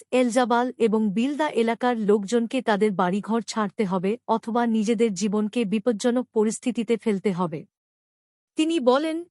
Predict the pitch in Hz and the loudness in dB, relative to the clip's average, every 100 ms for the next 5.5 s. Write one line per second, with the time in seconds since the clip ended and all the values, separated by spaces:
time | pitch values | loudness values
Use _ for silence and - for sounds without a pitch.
0 | - 208 285 - 339 349 254 262 269 202 | -6 -2 -2 -2 -4 -2 -4 -4 -2 -2
1 | 185 180 175 165 160 _ _ _ _ _ | -2 -2 -6 -8 -10 _ _ _ _ _
2 | _ _ _ _ 320 339 381 - 269 320 | _ _ _ _ 0 2 -2 0 0 2
3 | 392 262 233 240 247 285 - 226 254 302 | 2 4 4 4 0 -2 -4 2 4 2
4 | 330 339 320 208 202 - 269 269 254 277 | -2 -4 -2 -2 -2 -2 -2 0 -2 -4
5 | - 240 - 269 | -4 -6 -2 0